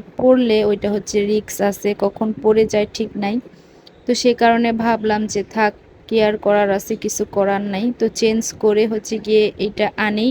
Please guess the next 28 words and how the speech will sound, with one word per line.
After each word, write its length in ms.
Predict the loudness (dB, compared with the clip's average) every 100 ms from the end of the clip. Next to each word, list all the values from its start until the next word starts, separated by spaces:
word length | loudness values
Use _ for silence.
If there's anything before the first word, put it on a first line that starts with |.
| 0
এই 120 | -2
নতুন 360 | -2 -2 -4
চেনটা 420 | -2 -2 -4 -2 -2
আনি। 240 | 2 0 0 -10 -20 -20 -20 -20 -20 -20 -20 -20 -20 -20 -20 -20 -20 -6 6
তো 120 | 6
এটাই। 520 | 8 4 4 4 6 2 -2 -10 -6 4
তো 120 | 4
আপনারা 540 | 4 2 0 2 2
হয়তো 360 | 2 0 0 -2
বা 160 | -2 -2
দেখছেন 580 | 0 0 -2 -4 -2 -2
আমি 240 | -2 -2
আপনাদের 400 | -4 -4 -4 -4
সাথে 340 | -4 -6 -2
একটা 380 | -2 -2 -4 -4 -4
ঘড়ি, 480 | -8 -4 2 4 4 2
তারপর 360 | -4 -4 -4 -6
হচ্ছে 340 | -6 -8 -8
গিয়ে 340 | -6 -2 -2 -2 -10 -20 -20 _ -2
দুইটা 500 | 2 2 2 2 2
লিপস্টিক 720 | 2 2 0 -8 -6 -4 -4 -6 -6
তো 200 | 0 0
শেয়ার 380 | 0 0 2 0
করি। 360 | -2 0 0 0 -2
আর 120 | -4 2
এইগুলা 440 | 4 4 2 0 2
হচ্ছে 380 | 0 -4 -6 -8
গিয়ে 380 | -2 2 2